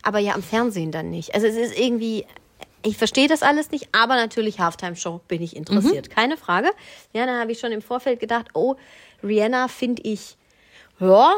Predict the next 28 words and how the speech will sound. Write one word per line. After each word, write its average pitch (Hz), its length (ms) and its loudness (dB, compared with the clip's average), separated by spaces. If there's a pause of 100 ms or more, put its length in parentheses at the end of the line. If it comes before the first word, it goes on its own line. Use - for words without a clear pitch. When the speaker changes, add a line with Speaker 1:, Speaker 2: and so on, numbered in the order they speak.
Speaker 1:
okay, 247 400 4 (240)
kann 233 160 -2
man 226 120 0
mal 208 140 -4
machen, 294 480 -2
aber 214 440 -4 (960)
sie 233 160 -10
ist 226 160 -8
für 240 120 -2
mich, 233 260 -2
natürlich 233 460 -6
ist - 180 -8
sie 196 120 -8
ein 185 60 -4
Superstar, 294 640 2
das 233 160 -6
weiß 202 200 0
ich 208 100 -8
schon, 254 220 0
für - 100 -12
viele 226 260 -2
Leute 240 300 2
auch 233 140 0
ein 233 120 -2
mega 240 320 2
Ober-Hammer-Star 247 1040 0
und 277 140 -8
so, 285 240 -4